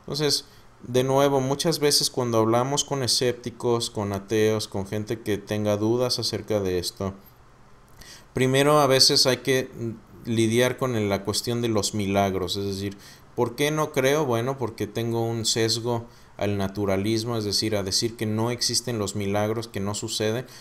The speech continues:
pero eso normalmente para ellos también es un argumento circular, porque el afirmar que los milagros no suceden no es más que decir, bueno, los, los,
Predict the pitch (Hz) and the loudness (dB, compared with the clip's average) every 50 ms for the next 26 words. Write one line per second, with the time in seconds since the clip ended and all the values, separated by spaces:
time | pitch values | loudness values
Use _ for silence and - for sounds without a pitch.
0 | - - - - 170 175 185 180 180 214 - - - 165 160 156 156 160 175 190 | -20 -10 -4 -2 2 2 2 2 2 2 0 0 0 2 2 2 2 2 2 0
1 | 190 185 185 180 175 - 180 170 - - 139 135 139 147 160 170 165 165 - 143 | 0 0 -2 -2 -4 -6 -6 -6 -4 -2 0 2 2 0 0 -2 -2 -2 -2 -2
2 | 139 147 151 147 135 - 160 165 160 156 147 139 131 127 127 131 139 139 - 135 | -2 -2 0 2 2 2 2 2 2 2 0 0 -2 -4 -4 -6 -6 -6 -4 -2
3 | - - 113 104 - - 113 110 110 110 110 107 - - - - - - - - | -2 -2 -4 -6 -4 -2 0 2 2 0 0 -2 -6 -12 -20 -20 -20 -20 -16 -8
4 | - 131 131 - 147 139 139 139 131 - 147 143 147 156 160 170 190 202 - 233 | -6 -6 -4 -2 -2 0 0 0 0 0 0 0 2 2 2 2 0 -2 -6 -6
5 | 202 185 165 143 143 131 123 120 120 123 135 135 139 139 131 127 120 120 123 120 | -2 -2 -2 -2 0 0 2 2 4 4 4 2 2 0 0 0 0 -2 -2 -2
6 | - 139 127 - - 107 104 104 104 107 135 - - - - - - - - - | -2 -4 -4 0 0 2 2 2 0 -2 -4 -6 -12 -20 -20 -20 -20 -20 -16 -8
7 | - 131 139 151 156 156 147 143 147 147 147 - - 151 135 113 110 - - 135 | -4 0 0 2 2 0 -2 -2 -2 -2 -2 0 0 0 0 2 2 0 0 0
8 | 131 131 113 110 107 107 123 143 - 92 104 104 98 - 113 - - - - 107 | -2 0 0 0 0 0 -2 -4 -6 -6 -6 -6 -6 -8 -10 -12 -14 -12 -6 -2
9 | 104 101 95 - - | -2 -2 -2 -4 -8